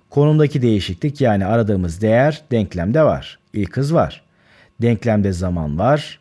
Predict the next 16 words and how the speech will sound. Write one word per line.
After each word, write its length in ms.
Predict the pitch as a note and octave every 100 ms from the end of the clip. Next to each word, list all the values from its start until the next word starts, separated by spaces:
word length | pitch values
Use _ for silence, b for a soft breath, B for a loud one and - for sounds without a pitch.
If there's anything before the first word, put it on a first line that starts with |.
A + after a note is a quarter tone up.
| -
Bizde 280 | G2+ G2
de 80 | F2+
zaman 440 | D2+ C#2+ C2 A#1 D2
var. 280 | C3 D3 b b b -
Son 220 | - C3+
olarak 480 | F2 E2 C3 C3 -
ivme 240 | A#2 A2
de 140 | G2+ F2+
denklemde 440 | F#2 F2 F2 E2+
yer 140 | E2
alıyor. 480 | D2+ D2+ G2 C#3+ E3 -
Yani 320 | B2+ A#2+ G#2+ B2
bu 100 | G#2+
denklem 460 | E2+ G#2 B2 E3 E3 B B
ihtiyacımız 760 | B2+ A2 A#2+ A#2 A2 G#2+ G2+ D2+
olan 360 | D#2 A#2 D#3+